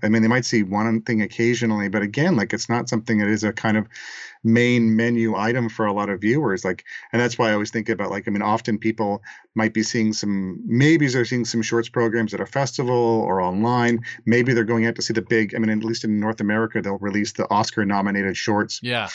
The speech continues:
Speaker 2: yeah,
Speaker 1: uh,
Speaker 2: yeah.
Speaker 1: in packages. So those will tour. Maybe Sundance does a package. I mean, there's pretty little. So it's a, definitely aware of kind of, like, trying, 'cause again, you, like, you know, like you were saying about kind of writing, you kinda have to figure out, I mean, it's not just about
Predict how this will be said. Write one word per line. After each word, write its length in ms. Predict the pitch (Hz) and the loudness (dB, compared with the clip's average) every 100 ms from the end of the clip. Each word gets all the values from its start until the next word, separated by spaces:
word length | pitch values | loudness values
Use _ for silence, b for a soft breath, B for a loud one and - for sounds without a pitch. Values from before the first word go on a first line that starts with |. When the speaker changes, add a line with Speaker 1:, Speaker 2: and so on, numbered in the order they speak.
| 123 | -8
Speaker 2:
yeah, 200 | 113 104 | -8 -4
Speaker 1:
uh, 180 | 107 117 | 0 2
Speaker 2:
yeah. 60 | 120 | 2
Speaker 1:
in 100 | 117 | 0
packages. 720 | - 123 123 123 110 120 117 110 | 0 0 0 -2 0 2 0 -2
So 60 | |
those 280 | 107 117 117 | -2 -2 -2
will 120 | 120 | -4
tour. 520 | 113 - 117 110 107 - B B | -4 -2 0 0 -2 -6 B B
Maybe 180 | 127 117 | 0 0
Sundance 580 | - 120 117 120 113 - | 0 0 2 2 0 -2
does 160 | 110 | -4
a 60 | 113 | -4
package. 640 | - 113 110 120 107 101 - | -2 -2 0 0 -2 -2 -2
I 40 | |
mean, 80 | 117 | -2
there's 160 | 123 - - 151 | -2 -6 -16 -6
pretty 220 | - 359 | 2 2
little. 360 | 180 143 170 104 | 4 4 4 0
So 120 | - | -2
it's 140 | 135 170 | -2 0
a, 120 | 156 - B B - | -2 -4 B B -2
definitely 300 | 202 269 160 | 0 2 2
aware 260 | 127 127 | 2 2
of 80 | 117 | 0
kind 200 | - 127 | -2 -2
of, 80 | 120 | 0
like, 260 | 113 110 - B B B B - | 0 -2 -6 B B B B -16
trying, 520 | - - 139 147 151 | -10 -4 0 0 -2
'cause 180 | 120 135 | -2 0
again, 300 | 123 139 175 | 2 2 2
you, 180 | 120 117 - | 2 -2 -4
like, 160 | 117 120 | -6 -6
you 100 | - | -4
know, 120 | 123 | -2
like 160 | 120 113 | -2 -2
you 60 | 117 | -2
were 60 | |
saying 300 | 110 127 113 | 0 0 2
about 320 | 110 107 101 - | 2 0 -2 -4
kind 180 | - 110 | -4 -2
of 160 | 101 92 B B B | -2 -6 B B B
writing, 480 | 107 104 113 143 113 | -2 2 4 4 2
you 80 | 104 | 0
kinda 320 | - - 160 | -4 -2 0
have 240 | 170 147 135 | 0 -2 -4
to 80 | |
figure 460 | 117 - 151 131 131 | -8 -4 -2 0 2
out, 80 | 123 | 2
I 20 | |
mean, 140 | 120 123 | 2 0
it's 140 | - | 0
not 120 | 170 | -2
just 240 | 170 143 135 | 0 -2 -2
about 300 | 123 117 | 0 -2